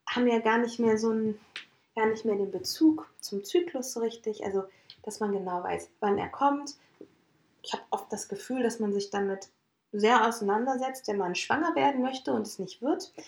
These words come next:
Dann beginnt man mal, sich mit dem Zyklus <laughs> auseinanderzusetzen, ähm, und guckt, "Oh, wann ist denn mein Eisprung?" Aber solange alles läuft, macht man das nicht unbedingt. Und ich denke, das wäre schon ganz gut, wenn wir uns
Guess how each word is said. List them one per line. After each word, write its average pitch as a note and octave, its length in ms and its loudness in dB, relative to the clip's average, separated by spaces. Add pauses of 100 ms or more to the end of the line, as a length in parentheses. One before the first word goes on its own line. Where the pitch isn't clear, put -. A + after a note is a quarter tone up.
(300)
Dann C#4 280 6
beginnt A#3+ 300 2
man G3 200 2
mal, F#3+ 420 0
sich G3+ 180 -4
mit G3+ 120 -2
dem F3+ 100 -6
Zyklus D#4+ 320 4
<laughs> - 20 8
auseinanderzusetzen, D#4+ 1200 2 (840)
ähm, A#3+ 320 8
und A3+ 220 2
guckt, D#4 360 6
"Oh, C4 220 4
wann A3+ 180 2
ist - 180 -8
denn A#3+ 80 -2
mein G#3 220 0
Eisprung?" G3 640 0
Aber G3 440 2 (500)
solange G3 500 4
alles F#3 520 -4 (200)
läuft, A#3+ 760 4 (120)
macht A3+ 260 -2
man C4 140 0
das C#4 140 -2
nicht G4 260 6
unbedingt. E3+ 640 -4 (1300)
Und G#3+ 140 -6
ich - 200 -14
denke, B3 320 -2
das A#3 320 -4
wäre B3 260 2
schon C#4 280 -2
ganz A#3+ 280 -4
gut, C#4+ 280 -4
wenn A#3 180 -2
wir A#3 80 -2
uns - 240 -8